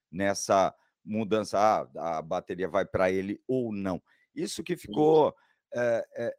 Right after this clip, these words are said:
Speaker 1: é bem esquisito, e aí quando a gente pensa, "Pô, cadê o head judge?" É dos dois lados, né? Quando o head judge também fala ao contrário pra dar ou pra não dar, tá, e coisa, é,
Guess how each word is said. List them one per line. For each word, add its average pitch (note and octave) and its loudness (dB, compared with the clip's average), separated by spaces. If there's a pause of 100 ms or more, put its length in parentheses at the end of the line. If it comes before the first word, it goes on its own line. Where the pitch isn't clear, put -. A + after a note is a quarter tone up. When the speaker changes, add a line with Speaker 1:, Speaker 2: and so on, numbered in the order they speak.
Speaker 1:
é A2 -6
bem C#3 -2
esquisito, D3 -6
e B2 4
aí B2 4
quando C#3 -4
a B2+ 0
gente B2+ -8
pensa, C3+ -2
"Pô, C3 2
cadê C3 2
o C#3+ 4
head A#2+ 2
judge?" A#2 4 (380)
É - 2
dos F#3+ -8
dois A3 6
lados, C#3+ 4
né? C#3 -2
Quando D3 -4
o D3 2
head C3+ 2
judge A2+ 0
também A#2+ -2
fala B2 4
ao A#2 -2
contrário A2+ 2
pra A2 2
dar G#2+ 4
ou A#2 2
pra A#2 2
não A2 -4
dar, G#2+ 4
tá, G#2 -6
e - -10
coisa, B2 0 (160)
é, - -20